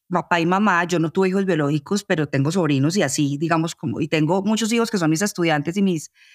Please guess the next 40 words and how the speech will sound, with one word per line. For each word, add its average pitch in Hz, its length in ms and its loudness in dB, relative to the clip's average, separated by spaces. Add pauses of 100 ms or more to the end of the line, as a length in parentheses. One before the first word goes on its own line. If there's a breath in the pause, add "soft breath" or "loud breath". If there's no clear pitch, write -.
(120 soft breath)
y 175 100 -2
mis 165 240 0
aliados, 156 600 0 (560 soft breath)
es, 202 360 -2 (380)
eh, 190 260 -4
no 208 180 2
poner 190 240 0
límites. 156 580 0 (160)
Los 156 340 -2
límites 190 300 0
son 165 140 0
mentales, 147 540 -2
¿sí? 180 480 -2
Es, 165 140 -4
eh, - 300 -6 (120)
y 185 160 -4
yo 175 160 0
con 208 140 0
las 214 100 0
chicas - 360 -4
que 202 180 0
les 180 180 0
hago 160 160 0
mentoring, 180 600 0 (300 soft breath)
les 180 120 0
digo, 170 180 0
"Ustedes - 320 -4
pueden 196 180 -2
hacer 196 180 0
lo 175 100 -4
que - 100 -12
quieran, - 420 -8
o - 80 -2
sea, 175 300 0 (200 loud breath)
ustedes 185 280 -2
pueden 208 160 -2
llegar 220 220 -2
a 185 100 0
donde 202 380 -2 (160)
quieran. 208 420 -2